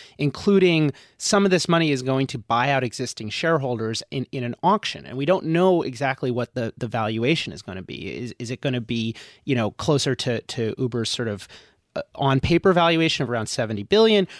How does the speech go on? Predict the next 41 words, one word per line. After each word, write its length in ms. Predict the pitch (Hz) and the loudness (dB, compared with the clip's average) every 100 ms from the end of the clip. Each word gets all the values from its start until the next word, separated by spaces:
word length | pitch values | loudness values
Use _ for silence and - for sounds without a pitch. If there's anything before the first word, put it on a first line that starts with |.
| - | -2
or 180 | 156 156 | 2 4
is 80 | 147 | 2
it 60 | |
gonna 180 | 143 143 | 0 0
be 100 | 139 | 0
more 160 | 139 143 | 0 2
like 220 | 147 - | 0 0
fifty 400 | - 254 - 135 | -4 -4 -2 -6
billion 760 | 107 101 101 - 131 110 101 | -6 -10 -12 -10 -8 -6 -6
or 60 | 101 | -6
something 320 | - 131 123 | -4 -4 -4
like 200 | 120 131 | -4 0
that? 240 | 220 143 - - - - | 2 0 -2 -16 -10 0
And, 220 | 180 175 | 0 0
and, 240 | 180 175 175 - | 0 0 0 -2
and 140 | 175 180 | 0 0
the 60 | |
fact 460 | 151 - 226 262 - | 0 -2 -2 -4 -6
is 460 | - 196 180 151 131 | 0 4 4 0 -2
that 340 | - 135 127 _ - | 0 0 0 _ -6
I, 220 | 104 147 - | -2 -2 -2
I 40 | 170 | -2
think, 240 | 233 208 - | 0 0 -2
I 60 | |
think 200 | 190 202 | -2 -2
investors 420 | - 160 180 185 151 | 0 0 2 0 -2
might, 260 | 147 151 - | -2 -4 -4
might 180 | 147 165 | -6 -2
be 220 | 170 - | -4 -4
asking 360 | 135 127 - 123 | -4 -4 -4 -8
questions 580 | - 127 - - 120 113 | -4 -4 -4 -6 -6 -4
about 380 | - 110 107 - - | -2 -2 -2 -6 -14
sort 200 | - 147 | -6 -4
of 100 | 131 | -4
how 260 | 156 247 262 | -6 -4 -4
brittle 500 | 180 135 156 139 120 | -2 2 4 2 -2
is 160 | 120 | -4
Uber's 300 | 117 123 117 | -4 -4 -6
business? 320 | - 143 117 | -4 -4 -4
How, 200 | - 185 - | -4 -4 -6
how, 260 | - - | -8 -4